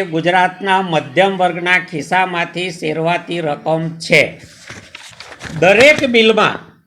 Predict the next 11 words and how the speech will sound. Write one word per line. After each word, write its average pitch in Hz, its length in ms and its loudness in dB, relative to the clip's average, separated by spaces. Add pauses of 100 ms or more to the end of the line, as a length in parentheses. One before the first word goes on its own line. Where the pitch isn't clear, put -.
(560)
આ 180 100 2
બિલમાં 214 360 4
તમે 240 280 2 (560)
તમારા 214 360 4
પોતાના 247 460 2
બિલમાં 240 300 2
પણ 233 220 -2
જોશો 226 280 2
તો 226 140 -2
લખેલું 220 580 2
હશે, 226 200 0